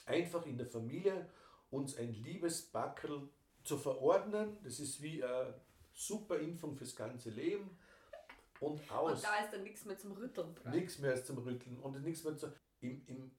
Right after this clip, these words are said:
Speaker 1: richtigen, also im richtigen Verständnis von, das ist mal,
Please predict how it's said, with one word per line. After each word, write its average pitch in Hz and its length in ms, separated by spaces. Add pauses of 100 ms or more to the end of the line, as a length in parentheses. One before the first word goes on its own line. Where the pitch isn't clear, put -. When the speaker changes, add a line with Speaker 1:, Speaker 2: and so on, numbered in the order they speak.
(160)
Speaker 1:
richtigen, 151 480
also 120 160
im 117 100
richtigen 160 420
Verständnis 131 760
von, 127 460 (680)
das 104 180
ist 117 160
mal, 127 160